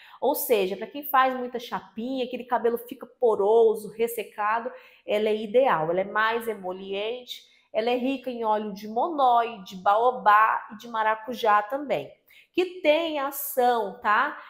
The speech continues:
É, antioxidante, combate o envelhecimento da fibra dos fios, combatendo os radicais livres, devolvendo brilho para os cabelos e também mantendo a cor dos cabelos com mais vitalidade, já que eles são óleos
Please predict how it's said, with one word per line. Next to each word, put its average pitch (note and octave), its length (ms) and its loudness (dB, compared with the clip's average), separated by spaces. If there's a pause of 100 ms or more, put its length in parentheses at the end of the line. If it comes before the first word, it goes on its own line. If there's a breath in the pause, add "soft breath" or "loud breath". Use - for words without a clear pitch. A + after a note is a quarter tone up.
(140 loud breath)
É, G3+ 400 0
antioxidante, A#3+ 1160 0
combate C4+ 640 0
o - 20 -4
envelhecimento A#3 960 -4
da G3+ 220 0
fibra A#3 600 -6
dos G3 420 -12
fios, A3+ 440 -8
combatendo A3+ 520 -4
os A#3 100 -12
radicais G#3 600 -6
livres, G#3 560 -10 (380 soft breath)
devolvendo B3 600 6
brilho D4 640 0
para A#3 180 2
os A3+ 120 -6
cabelos G#3+ 800 0
e C4 80 -8
também D4+ 420 -4
mantendo D#4+ 500 -6
a D#4 60 0
cor C4+ 280 0
dos C4+ 120 -10
cabelos B3 520 -2
com D4 180 -16
mais C4+ 440 -6
vitalidade, A#3 960 -2
já G#3+ 120 0
que A3 140 -12
eles A#3+ 180 -8
são C4+ 220 -4
óleos B3+ 480 2